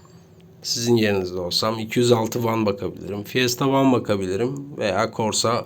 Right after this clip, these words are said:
Van bakabilirim. Ama bir yedisine yanaşmayı pek tercih etmem. Çünkü artık hiç temize oynanmamışı kalmadı bu araçların. Gerçi bu da oynanmamış bir araç değil. Yazılımlı yazıyor. Gördüğünüz gibi. Açıklamaya bakalım.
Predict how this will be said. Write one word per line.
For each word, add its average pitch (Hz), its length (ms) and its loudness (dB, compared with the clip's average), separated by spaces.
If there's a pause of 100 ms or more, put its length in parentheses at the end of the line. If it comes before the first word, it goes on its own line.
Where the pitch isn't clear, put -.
(120)
Van 110 240 0
bakabilirim. 95 680 -4 (140)
Ama 131 320 -2
bir 160 120 4
yedisine 113 520 -2
yanaşmayı 110 680 -2
pek 95 260 -12
tercih 101 340 -4
etmem. 101 320 -8 (1000)
Çünkü 123 300 0
artık - 300 -6
hiç - 340 -6 (260)
temize 113 400 0
oynanmamışı 101 720 -2
kalmadı 101 480 -2
bu 95 100 -2
araçların. 95 500 -4 (1160)
Gerçi 143 380 2
bu 139 100 4
da 127 80 10
oynanmamış 110 760 4
bir 113 60 2
araç 113 360 2
değil. 104 280 0
Yazılımlı 110 460 2
yazıyor. 101 400 -2 (300)
Gördüğünüz 95 500 -4
gibi. 95 180 -8
Açıklamaya 139 600 0
bakalım. 113 460 -2